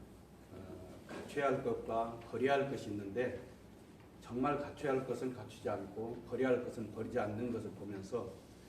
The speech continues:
굉장히 좀 고통스럽다 하는 생각을 갖게 됩니다. 한국 교회가 위기를 맞아서 절벽이라는 내용에 대한 이야기를 하는데 사실은 예수를 믿으면 예수를 닮아야 되는데 예수 믿어도 다른 걸 닮은 것 같아요.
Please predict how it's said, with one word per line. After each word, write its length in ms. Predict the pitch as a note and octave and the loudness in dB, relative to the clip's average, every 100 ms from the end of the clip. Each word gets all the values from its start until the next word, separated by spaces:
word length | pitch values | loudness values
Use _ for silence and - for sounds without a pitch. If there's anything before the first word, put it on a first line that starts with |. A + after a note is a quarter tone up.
| - - | -16 -12
굉장히 300 | G#2 B2 A#2 | -4 0 0
좀 160 | G#2+ G2 | -2 -6
고통스럽다 920 | G2+ - C3+ A#2+ A2+ - A2 G#2+ G#2 | -8 -6 -4 0 -2 0 0 2 0
하는 140 | A2+ | -2
생각을 420 | G#2+ C3 A#2+ A#2 - | -2 0 2 2 -4
갖게 240 | - A#2+ | -8 -8
됩니다. 340 | G#2 F#2+ F#2+ - - - - - - - | -8 -8 -10 -12 -14 -16 -16 -16 -16 -6
한국 320 | B2+ C3 B2+ | 0 2 2
교회가 280 | - B2 A2+ | 4 4 4
위기를 420 | G2+ B2 B2+ C3+ | 4 2 2 2
맞아서 500 | A#2 G#2+ G#2 G2 G#2+ G2 | 4 2 2 0 -2 -6
절벽이라는 760 | A2+ A2+ C3+ B2+ A2+ G#2 G2 | -4 2 4 6 6 4 0
내용에 280 | G#2 G#2 G2 | 0 0 -2
대한 240 | G2 F#2+ | -2 -2
이야기를 320 | G#2 G#2 F#2+ | -4 -4 -4
하는데 560 | G#2 G#2 F2+ A#2 A2 F#2+ - - - - - - - | -4 -4 2 4 4 0 -10 -16 -18 -18 -16 -16 -6
사실은 580 | C3 C3 C#3 E3 - - - - - - - A#2 | -4 2 6 6 4 -2 -10 -14 -16 -18 -6 2
예수를 340 | C3 C#3+ C#3+ | 2 4 2
믿으면 580 | C3 A#2+ B2 A2+ G#2+ G2 | 2 2 0 0 0 2
예수를 340 | B2+ C3+ C#3+ | 2 4 4
닮아야 380 | B2+ A#2+ B2+ A#2 | 4 4 4 4
되는데 480 | G2+ F#2+ F#2+ B2 - - - - - - A2+ | 2 -2 0 0 0 -8 -14 -16 -16 -8 0
예수 280 | C3 - C#3 | 0 2 0
믿어도 420 | B2+ B2+ A#2+ - | 2 2 0 0
다른 240 | D#3 F#3 | 0 2
걸 140 | G3+ D#3+ | 2 4
닮은 260 | B2+ B2 | 2 2
것 100 | G#2 | 0
같아요. 280 | G2 - F2 | -2 -4 -8